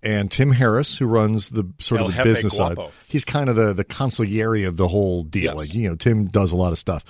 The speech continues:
Speaker 2: I don't know if he's a consigliere. <laughs> I don't know if he
Speaker 1: Wartime?
Speaker 2: actually is.
Speaker 1: Wartime or?
Speaker 2: No, I'm just saying, uh, you're about
Speaker 1: No,
Speaker 2: to
Speaker 1: no,
Speaker 2: get
Speaker 1: you're right.
Speaker 2: to who
Speaker 1: No,
Speaker 2: I
Speaker 1: you're
Speaker 2: think
Speaker 1: right. You're right.
Speaker 2: actually
Speaker 1: Might be
Speaker 2: is
Speaker 1: the
Speaker 2: the
Speaker 1: consigliere.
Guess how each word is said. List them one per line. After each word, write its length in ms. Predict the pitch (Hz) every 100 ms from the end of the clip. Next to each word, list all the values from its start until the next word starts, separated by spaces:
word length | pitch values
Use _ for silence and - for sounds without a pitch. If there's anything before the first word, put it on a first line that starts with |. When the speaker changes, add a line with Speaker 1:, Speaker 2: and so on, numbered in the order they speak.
| -
Speaker 2:
I 160 | 381
don't 80 | 415
know 80 | 349
if 60 | 226
he's 140 | 185
a 40 | 147
consigliere. 1500 | 143 143 - 117 143 113 101 - 196 135 101 117 - 151 -
<laughs> 40 | -
I 140 | 143
don't 320 | 127 214 160
know 120 | 135 110
if 40 |
he 60 | 123
Speaker 1:
Wartime? 500 | 170 170 170 170 160
Speaker 2:
actually 240 | 156 131
is. 160 | 131 107
Speaker 1:
Wartime 560 | 160 165 175 170 190
or? 180 | 123 98
Speaker 2:
No, 200 | 196 285
I'm 160 | 175 175
just 220 | 180 151
saying, 340 | 185 175 156
uh, 80 | 156 151 139 160
you're 200 | 156 190
about 140 | 185
Speaker 1:
No, 100 | 202
Speaker 2:
to 60 | 214
Speaker 1:
no, 60 | 226
Speaker 2:
get 40 |
Speaker 1:
you're 100 | 208
right. 100 | 202
Speaker 2:
to 60 | 208
who 40 |
Speaker 1:
No, 120 | 170 208
Speaker 2:
I 80 | 208
Speaker 1:
you're 180 | 208
Speaker 2:
think 200 | 214 120 -
Speaker 1:
right. 100 | 156
You're 80 |
right. 100 | 202 165
Speaker 2:
actually 140 | 135
Speaker 1:
Might 220 | 147 147 190
be 100 | 160
Speaker 2:
is 60 |
Speaker 1:
the 60 | 143
Speaker 2:
the 60 | 147
Speaker 1:
consigliere. 720 | 110 131 117 107 95 110